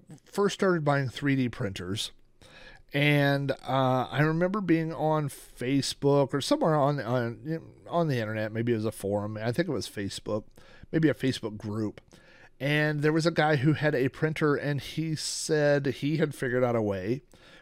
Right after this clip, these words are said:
with his system to scan an item in. So he had a camera system where he could essentially digitize, uh, a real life object,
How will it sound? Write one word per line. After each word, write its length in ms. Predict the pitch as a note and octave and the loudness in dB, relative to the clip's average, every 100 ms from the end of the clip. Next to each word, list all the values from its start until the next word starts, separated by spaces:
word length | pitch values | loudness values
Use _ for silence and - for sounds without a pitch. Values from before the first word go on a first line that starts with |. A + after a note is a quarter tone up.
| - | -2
with 180 | C#3 - | 0 2
his 180 | D#3 | 2
system 380 | - D3 - D3 | 2 -2 -2 -2
to 160 | C#3+ C#3 | 0 0
scan 720 | - - - D3 D3 D3+ D3+ | 0 -4 -4 0 2 2 2
an 100 | D3+ | 0
item 460 | C3 C#3 C3 C3 C3 D3 | 0 2 0 -2 -6 -2
in. 320 | D#3+ G2 F#2+ | 0 0 -6
So 160 | A#2+ | -6
he 200 | A2 C3 | -2 -2
had 260 | B2 B2 A2+ | -2 -4 -4
a 300 | A2+ A#2 A#2 | -2 -2 -2
camera 540 | G#2+ - C3+ C3 B2+ B2 | -4 -4 -2 -2 -2 -2
system 480 | - A#2+ - A#2+ - - - - | -2 -2 -2 -6 -8 -16 -20 -6
where 160 | C3+ C3+ | 0 0
he 100 | C#3 | 0
could 160 | C3 | 0
essentially 480 | B2 - D#3+ - C3+ | 2 2 2 4 2
digitize, 1000 | A#2+ C#3 C#3 A#2 A#2 G#2+ G#2+ A#2+ A#2+ - _ _ _ _ | 2 0 0 0 -2 0 2 0 -2 -10 _ _ _ _
uh, 220 | - A2 G2+ | -4 -2 0
a 140 | A#2+ | 0
real 380 | A2 G#2 C3 C#3 | 0 0 2 4
life 280 | C3 A#2+ - - | 4 2 -2 0
object, 720 | C3 C3 A2 E2 F#2 - | 2 4 0 -6 -8 -12